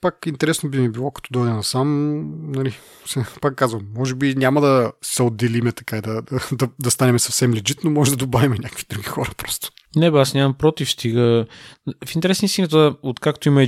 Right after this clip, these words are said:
Speaker 2: B O Max, не защото има нещо много специално в него, просто Netflix почти не съм го пускал. А, много малко и за много кратко,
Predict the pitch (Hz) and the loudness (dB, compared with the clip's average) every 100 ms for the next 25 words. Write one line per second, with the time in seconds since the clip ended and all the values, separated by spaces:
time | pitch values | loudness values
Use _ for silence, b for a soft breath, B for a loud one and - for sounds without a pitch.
0 | 107 120 110 107 127 - - - 120 131 | 4 4 4 2 0 -4 -6 0 2 2
1 | 139 135 123 113 107 - 107 98 - - | 0 2 2 4 2 0 0 0 -4 -4
2 | 98 92 - 120 160 - 147 147 135 135 | -2 -2 -2 0 0 -2 -2 2 4 2
3 | 131 - 135 - - - - 131 127 120 | 2 -6 -8 -8 -10 -10 -2 2 4 2
4 | - 110 95 - - - B B B B | 2 -2 -2 -8 -12 -18 B B B B
5 | B B _ - 120 117 117 117 127 139 | B B _ -8 -4 0 2 2 4 6
6 | 131 123 117 113 107 - 113 110 110 110 | 6 6 6 4 2 -2 0 4 4 4
7 | 107 117 120 101 - 113 - - | 4 4 6 4 2 0 -2 -2